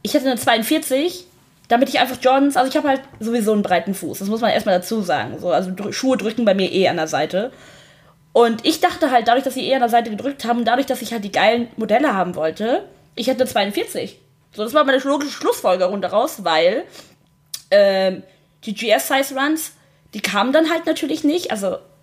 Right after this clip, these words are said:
vorher hab ich irgendwie, weiß ich nicht, eine neununddreißig getragen. Irgendwann dachte ich, ich wäre noch eventuell ein Stück gewachsen,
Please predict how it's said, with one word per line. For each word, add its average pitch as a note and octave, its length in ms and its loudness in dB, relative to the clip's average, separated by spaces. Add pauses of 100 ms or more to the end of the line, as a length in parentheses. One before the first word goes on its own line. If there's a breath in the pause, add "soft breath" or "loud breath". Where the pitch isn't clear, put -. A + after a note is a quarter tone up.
(200)
vorher G#3 340 0
hab G3+ 120 -2
ich G#3 160 -6
irgendwie, G3 320 -4
weiß F3 140 -4
ich F#3 60 -6
nicht, E3+ 140 -10
eine D#3+ 80 -12
neununddreißig F3 400 -2
getragen. G#3+ 380 -4
Irgendwann F#3+ 220 -2
dachte G3+ 220 -6
ich, G#3 120 -8
ich - 160 -16
wäre G3+ 200 -2
noch F#3+ 140 0
eventuell C4 400 2
ein A3+ 100 0
Stück A#3 200 -6
gewachsen, A3 560 -6